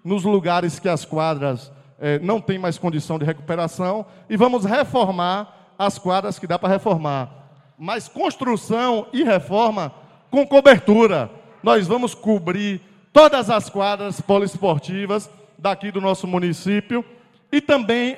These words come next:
a reforma dos P S Fs. Gente, o município de Baixa Grande vai receber nada mais, nada menos, entre os convênios que nós vamos licitar e entre as execuções diretas,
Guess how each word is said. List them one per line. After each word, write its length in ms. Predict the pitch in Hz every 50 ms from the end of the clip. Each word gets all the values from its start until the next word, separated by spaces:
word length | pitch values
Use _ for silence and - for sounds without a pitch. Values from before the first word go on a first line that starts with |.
| -
a 80 | 226 233
reforma 720 | 226 247 220 180 - - 190 190 208 202 208 208 208 208 - - _ _ _ _
dos 220 | - 208 196 -
P 120 | - - 208
S 280 | 208 214 202 - - 202
Fs. 500 | 160 147 147 147 139 143 - - - _ _ _ _ _ _
Gente, 460 | - 180 226 302 269 214 - - - - _ _ _ _ _ _ _ _ _ _ _ _ _ _
o 80 | 269
município 580 | 302 339 311 302 285 233 - - - 277 - 269
de 80 | 214 214
Baixa 300 | 190 196 190 - - 160
Grande 460 | 143 156 190 208 202 185 143 131 113 110 - _ _ _ _ _ _
vai 180 | - 151 220 208
receber 640 | 185 214 226 - - 214 185 151 139 190 202 202
nada 340 | 170 175 214 233 208 202 190
mais, 420 | 170 170 185 196 208 202 180 156
nada 300 | 151 175 180 180 165 165
menos, 560 | 151 147 160 175 196 202 185 160 139 - - - - - - - - _
entre 280 | 226 262 269 - 254 269
os 160 | 254 - -
convênios 840 | - 240 233 208 190 160 170 226 254 254 240 226 208 180 156 -
que 160 | - - 208
nós 300 | 208 190 196 220 214 175
vamos 240 | 151 196 196 196 170
licitar 880 | 180 190 180 - - 156 - - 185 190 196 190 156 - - - - -
e 140 | - 196 202
entre 180 | 220 220 233 220
as 100 | 180 175
execuções 600 | 202 175 170 196 196 175 156 - - 185 180 160
diretas, 600 | 147 156 151 180 202 208 196 - 143 131 -